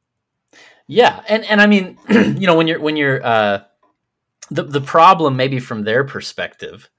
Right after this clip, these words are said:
is it's comparable to, like, if you, if you lived in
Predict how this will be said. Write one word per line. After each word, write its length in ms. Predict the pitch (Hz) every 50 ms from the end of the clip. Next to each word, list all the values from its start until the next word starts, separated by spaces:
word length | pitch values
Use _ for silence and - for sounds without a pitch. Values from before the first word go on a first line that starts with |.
| _ _ _ _ _ _ _ _ _ _ _ _ _ _ _ _ _ _ _ _ _ _ _
is 520 | 131 131 127 123 120 120 117 113 117 131 -
it's 160 | 117 110 -
comparable 640 | - - - 147 143 160 160 - 151 123 123 120 117
to, 160 | - - 120
like, 600 | 107 107 107 101 98 95 98 - - - _ _ _ _ _ _ _ _ _ _ _ _ _ _ _ _ _ _ _ _ _ _ _ _ _ _
if 240 | - 123 123 - -
you, 240 | 123 113 110 110 113
if 180 | - 110 - -
you 200 | 120 110 107 104
lived 440 | 104 117 123 127 131 131 123 120 - _
in 640 | - 107 104 104 104 101 101 101 98 95 95 -